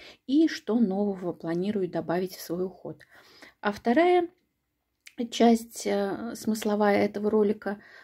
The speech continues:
будет посвящена моему проекту "Из рук в руки". Я покажу те косметические средства, которые буду отдавать своим близким, ну, по той или иной причине.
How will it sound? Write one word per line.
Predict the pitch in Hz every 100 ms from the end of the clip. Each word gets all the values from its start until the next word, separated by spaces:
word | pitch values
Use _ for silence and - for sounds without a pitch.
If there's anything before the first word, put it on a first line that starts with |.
| _
будет | 247 311 311
посвящена | - - 208 - 214 233
моему | 202 196 202
проекту | 196 202 196 - -
"Из | 180
рук | 202 196 -
в | 180
руки". | 180 180 294 302 - - -
Я | 208 254
покажу | 277 233 208 214 240
те | - - 220
косметические | 220 208 208 214 - - 202
средства, | 208 262 302 - 202
которые | 185 185 240 214
буду | 196 220 180
отдавать | 180 196 202 208
своим | - 190 190 190
близким, | 208 330 - 294 277 - - - _
ну, | 302 370
по | - -
той | 180 226 240
или | 196
иной | 180 208
причине. | 208 202 202 - 185 180